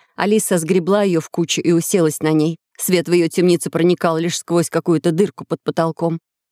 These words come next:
Зато было прохладно. Целый час Алиса рассуждала. Хотя, честно говоря,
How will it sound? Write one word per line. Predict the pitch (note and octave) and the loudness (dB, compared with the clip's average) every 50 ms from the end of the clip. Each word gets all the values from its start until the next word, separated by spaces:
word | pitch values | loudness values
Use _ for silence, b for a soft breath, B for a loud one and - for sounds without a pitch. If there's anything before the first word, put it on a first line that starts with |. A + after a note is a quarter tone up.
| _ _ _ - | _ _ _ -2
Зато | G3+ G3+ A#3 - C4 A3 | 0 0 0 0 0 0
было | A#3+ C4 B3+ | 2 0 0
прохладно. | - A3 G#3+ F#3+ - - F3 D#3+ E3 D3+ D3+ E3+ E3+ _ _ _ _ _ _ _ _ _ _ _ | 0 0 -2 -2 0 -2 0 0 0 -2 -4 -6 -6 _ _ _ _ _ _ _ _ _ _ _
Целый | - - F#3+ F3 E3+ E3+ | -2 2 2 2 2 2
час | - D4+ E4+ - - - | 2 0 0 -2 -2 -2
Алиса | F#3+ E3+ G3 C4 - - A3 | -2 0 0 0 0 0 -2
рассуждала. | E3+ D#3+ - - E3+ C#3+ C#3 C#3 C#3 C3 B2 C#3 D3 _ _ _ _ _ | -2 -2 -4 -2 -4 -2 -2 -2 -2 -2 -4 -6 -10 _ _ _ _ _
Хотя, | - E3 E3+ - - F#4+ A#4+ G#4+ | -4 -4 -4 0 0 0 0 0
честно | - - D4 - - B3+ | 0 -2 -2 0 0 0
говоря, | A3+ A#3 A3+ A#3 A3 A3 A3 A3 | 2 2 2 2 2 2 0 -2